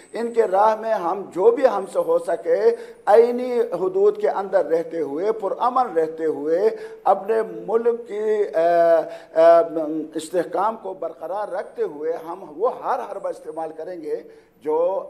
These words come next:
आइन हमें इजाज़त देता है, जमहूरियत हमें इजाज़त देती है। तो हम इंशाअल्लाह उल अज़ीज़ ये, ये न समझें कि ये लोग आए हैं और ये चले जाएंगे और हम, अ, मज़ीद ताज़ा दम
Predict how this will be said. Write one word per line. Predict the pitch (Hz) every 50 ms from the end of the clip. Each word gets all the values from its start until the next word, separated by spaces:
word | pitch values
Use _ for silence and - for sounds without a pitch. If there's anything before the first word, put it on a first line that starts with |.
| -
आइन | 147 147 151 160 175 190 185
हमें | 160 151 143 156 160
इजाज़त | 160 160 - 143 135 147 147 147 170 170 160 -
देता | 139 139 139 - 160
है, | 170 175 185 196 - -
जमहूरियत | 147 139 135 135 131 127 151 156 156 151
हमें | 147 139 156 156 156 147
इजाज़त | 135 120 135 131 127 147 131 -
देती | - 127 131 127 - 143
है। | 131 120 123 120 - _ _ _ _ _ -
तो | 156
हम | 156 185 208 226
इंशाअल्लाह | 196 240 240 240 - 233 214 208 208 220 202
उल | 190 180 175
अज़ीज़ | 170 160 147 160 190 214 233 220 - - _ _ _ _ _ _
ये, | 135 180 208 196
ये | 196 202 233
न | 233 254 254
समझें | 247 247 226 214 190 160 190 185 180 -
कि | 175 170
ये | 170 180 185
लोग | 180 175 180 185 - 160
आए | 139 151 175 190
हैं | 202 175 170 294
और | - 190 180 151 151
ये | 165 165
चले | - - 175 - 214
जाएंगे | - 156 160 160 170 175 170 202 226 240 240 - - - - _ _ -
और | 170 180 180
हम, | 180 190 202 220 233 226
अ, | 220 214 202 202
मज़ीद | 196 185 175 175 165 - 233 262 277 269 - -
ताज़ा | 185 185 185 190 175
दम | - 196 196